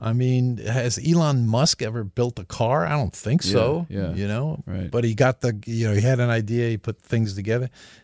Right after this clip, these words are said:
Speaker 1: Man, the guy used to sell flamethrowers. I mean,
Speaker 2: <laughs>
Speaker 1: if he can make it, I'm
Speaker 2: Yeah.
Speaker 1: sorry. If
Speaker 2: Yeah,
Speaker 1: he can
Speaker 2: yeah.
Speaker 1: make it, it's good for anybody. That should be an inspiration to anybody.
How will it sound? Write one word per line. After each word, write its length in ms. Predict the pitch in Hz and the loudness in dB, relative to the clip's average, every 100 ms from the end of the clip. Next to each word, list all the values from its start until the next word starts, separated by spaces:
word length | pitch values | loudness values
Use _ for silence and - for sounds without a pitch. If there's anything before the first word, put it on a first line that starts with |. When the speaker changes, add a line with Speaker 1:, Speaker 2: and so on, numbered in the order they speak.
| - | 2
Speaker 1:
Man, 160 | 202 | 4
the 60 | 139 | 4
guy 140 | 170 - | 4 2
used 240 | 170 165 | 2 -2
to 60 | 151 | -4
sell 220 | - 160 | 0 0
flamethrowers. 1120 | - 151 165 175 - - - 101 90 82 82 | 0 2 4 4 0 -10 -2 0 0 -2 -2
I 40 | 107 | 2
mean, 520 | 117 120 160 123 151 - | 6 6 6 2 -4 -6
Speaker 2:
<laughs> 40 | |
Speaker 1:
if 300 | 143 - 127 | -4 -2 -2
he 260 | 123 262 262 | 2 2 2
can 260 | - 160 | 4 4
make 280 | 147 139 - | 4 2 0
it, 120 | 87 85 | -8 -6
I'm 160 | 151 | -4
Speaker 2:
Yeah. 40 | 170 | -4
Speaker 1:
sorry. 440 | 156 101 85 73 | -2 0 0 -2
If 140 | 82 104 | -2 2
Speaker 2:
Yeah, 60 | 143 | 4
Speaker 1:
he 140 | 214 | 4
can 200 | - 160 | 2 0
Speaker 2:
yeah. 40 | |
Speaker 1:
make 280 | 139 135 127 | 2 2 0
it, 160 | 117 117 - - | -2 -4 -10 -6
it's 160 | 120 - | -4 -4
good 380 | - 110 180 | 2 4 4
for 220 | - 135 127 | 2 -8 -6
anybody. 600 | 156 170 175 139 113 123 | 0 0 0 -2 -6 -4
That 160 | 202 | -4
should 200 | - 143 | -4 -4
be 220 | 131 123 | 0 2
an 80 | 117 | 4
inspiration 600 | 113 117 - 101 113 107 98 | 2 0 -2 2 2 0 -4
to 80 | |
anybody. 460 | 107 120 98 82 80 | -2 -2 -2 -6 -10